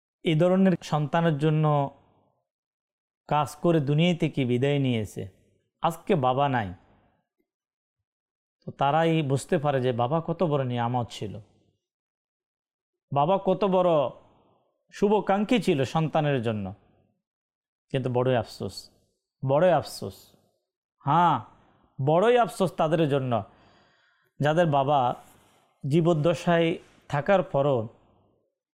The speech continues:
বাবার খেয়াল, বাবার খোঁজখবর, বাবার খিদমত, বাবার সহযোগিতা করার সৌভাগ্য হচ্ছে না। আমরা অনেকেই স্বপ্নে দেখি,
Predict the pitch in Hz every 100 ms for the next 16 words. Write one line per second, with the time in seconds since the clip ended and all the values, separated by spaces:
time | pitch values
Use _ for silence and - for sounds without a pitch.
0 | _ - 135 135 143 123 - 131 127 123
1 | 117 - _ _ _ _ _ _ _ -
2 | 127 127 127 - 147 - - 127 135 127
3 | 131 - _ _ _ _ _ _ _ _
4 | _ _ _ _ _ - 131 127 127 123
5 | 113 - _ _ _ - 156 135 147 147
6 | - - _ _ 135 143 139 135 120 -
7 | _ _ _ _ _ _ _ _ - 151
8 | 147 156 151 156 131 131 123 113 110 -
9 | - 147 139 120 120 113 - 117 104 -
10 | _ _ _ _ - 131 147 135 139 127
11 | 139 120 - - - 143 - 147 123 113
12 | 135 113